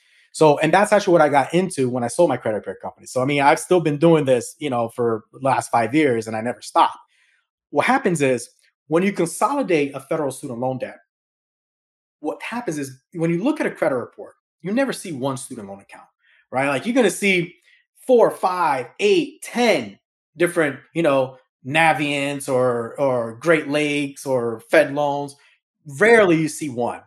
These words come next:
right? You're always gonna see multiple of them. And why is that? For every semester that you go to school, the Department of Education disburses a loan to pay for that semester. And on the credit report,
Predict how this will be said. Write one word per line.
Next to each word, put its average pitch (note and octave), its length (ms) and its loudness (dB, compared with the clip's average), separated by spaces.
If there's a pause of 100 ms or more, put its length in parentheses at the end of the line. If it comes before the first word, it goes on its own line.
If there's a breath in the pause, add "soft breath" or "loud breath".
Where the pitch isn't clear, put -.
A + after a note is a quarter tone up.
(140)
right? C3 440 -2 (260 loud breath)
You're E3 100 4
always A#3 160 8
gonna A3+ 140 0
see G3+ 140 -6
multiple D#3 720 -2
of G2 120 -10
them. - 100 -14 (140)
And D3 160 -8
why F#3 200 -2
is F3 260 0
that? - 240 -14 (880 soft breath)
For G3 180 0
every C4 300 6
semester F#3+ 920 -2 (400)
that D3+ 140 2
you D3+ 180 2
go D3+ 220 4
to D#3 80 0
school, A#3+ 580 -2 (800)
the D#3+ 100 0
Department F#3 380 2
of E3 80 0
Education A3+ 340 0
disburses D3+ 720 2
a D3 60 0
loan D3+ 580 2 (320)
to F3+ 100 0
pay A#3 240 2
for D#3+ 140 -6
that D3+ 160 -2
semester. - 580 -4 (880)
And D3+ 140 -6
on A3 180 4
the G#3+ 80 2
credit B3+ 280 4
report, D3+ 500 0